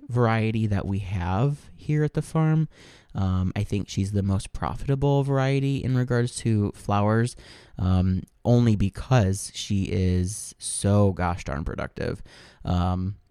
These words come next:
and she's just perfect. I love it. Um, love, love, love Blizzard. Um, she's a great tuber producer.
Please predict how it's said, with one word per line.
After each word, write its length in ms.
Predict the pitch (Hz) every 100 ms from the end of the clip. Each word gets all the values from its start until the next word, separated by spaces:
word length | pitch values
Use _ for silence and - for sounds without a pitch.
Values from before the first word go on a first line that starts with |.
| _ -
and 360 | 110 107 104 - - 101 - - - - - - - - -
she's 240 | - 117
just 280 | 135 - -
perfect. 560 | - 151 - - - - - -
I 60 |
love 200 | 113 139
it. 200 | 131 - - _ - - - -
Um, 540 | 95 95 92 95 92 - _ _ -
love, 420 | 113 113 117 110 _
love, 280 | 110 101 98
love 400 | 98 95 98 113 - _ -
Blizzard. 440 | - 98 87 52 - _ - -
Um, 280 | - 95 90
she's 180 | 95 98
a 40 |
great 260 | 101 98 -
tuber 180 | 131 131
producer. 580 | 127 135 127 127 123